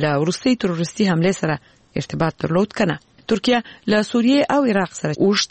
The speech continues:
سرحد لري. انقرې په تیر یو کال کې په وار وار په خپله خاوره کې د حملو پړه پر داعش وراچولې ده. یو شمېر سیاسي څېړونکي د ترکیې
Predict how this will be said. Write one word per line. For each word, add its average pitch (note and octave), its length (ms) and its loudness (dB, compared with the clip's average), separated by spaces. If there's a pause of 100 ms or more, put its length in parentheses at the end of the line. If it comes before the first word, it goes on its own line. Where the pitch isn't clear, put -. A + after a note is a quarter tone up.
سرحد G#3 460 -2
لري. D#3 140 -2 (200)
انقرې A#3 400 2
په A3 160 2
تیر G#3 160 2
یو G#3 180 2
کال A3 140 0
کې G#3+ 200 -4
په G#3 100 2
وار B3 220 2
وار D#3 140 0 (340)
په A#3 120 -2
خپله C#4 280 2
خاوره B3 320 2
کې A#3+ 100 2 (380)
د F#3 160 4
حملو F#3 360 2
پړه G#3+ 200 -2 (200)
پر G3 140 0 (200)
داعش E3 280 0 (180)
وراچولې D3 580 -2
ده. D3+ 60 -4 (240)
یو C4 120 4
شمېر C4+ 220 2
سیاسي B3 220 -2
څېړونکي A#3 440 0 (320)
د G3+ 120 -2
ترکیې B3 260 2